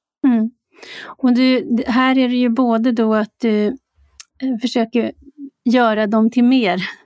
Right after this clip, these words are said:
upprätta dem som personer och inte bara, man är inte bara ett offer för det som händer. Det är upp-, det är det uppenbara, men man var mycket mer än så. Och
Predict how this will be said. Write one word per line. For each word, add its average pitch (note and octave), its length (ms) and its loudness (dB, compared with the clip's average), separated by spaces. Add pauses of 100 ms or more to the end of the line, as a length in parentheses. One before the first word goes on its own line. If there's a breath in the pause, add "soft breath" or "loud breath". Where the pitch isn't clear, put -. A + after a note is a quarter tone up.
(500 loud breath)
upprätta A3+ 460 0
dem G3 180 0
som G3+ 240 0
personer A3 760 -2
och G#3+ 100 0
inte A3+ 540 0
bara, G3+ 420 0
man A3 180 2
är B3+ 40 0
inte A3+ 260 -2
bara G#3+ 260 0
ett G#3 120 -6
offer G#3+ 460 -4 (200)
för A3+ 120 -4
det G3+ 200 -2
som G#3+ 120 -2
händer. G3+ 160 0
Det A3 80 -4
är A3+ 80 2
upp-, A3 120 -4 (200)
det A3 120 -2
är A3+ 80 2
det G#3+ 100 0
uppenbara, G#3+ 600 0
men G3+ 220 -4
man G#3 200 0
var G#3 180 0
mycket G3+ 320 -2
mer A3 240 2
än G3+ 140 0
så. A#3 440 -4
Och A#3 220 -4